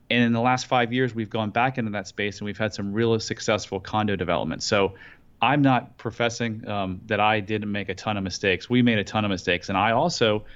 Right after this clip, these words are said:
we also expanded to some markets, Virginia Beach and Richmond,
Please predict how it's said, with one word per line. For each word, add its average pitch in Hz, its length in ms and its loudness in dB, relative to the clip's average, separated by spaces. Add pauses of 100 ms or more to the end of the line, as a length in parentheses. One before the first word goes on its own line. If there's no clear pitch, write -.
(300)
we 123 140 6
also 131 300 4
expanded 113 480 0
to 107 80 -6
some 110 200 -2
markets, 120 460 0
Virginia 110 380 -2
Beach 107 280 0
and 98 80 0
Richmond, 123 460 4